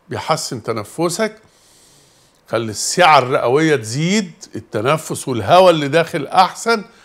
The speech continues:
وفي نفس الوقت الهضم، إن الحجاب الحاجز بيضغط على القولون،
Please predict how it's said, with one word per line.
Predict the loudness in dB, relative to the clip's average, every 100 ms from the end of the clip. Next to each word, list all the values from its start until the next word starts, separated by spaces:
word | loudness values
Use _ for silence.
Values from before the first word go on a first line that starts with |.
| _ _
وفي | -18 -8
نفس | -6 -6 -8
الوقت | -4 0 -2 -2
الهضم، | -8 -6 2 4 4 0 -10
إن | -10 -12
الحجاب | -10 -8 -10 -6 -4 -4
الحاجز | -4 -6 -6 -8
بيضغط | -4 2 4 4 0 -2
على | -8
القولون، | -6 -6 -4 2 2 2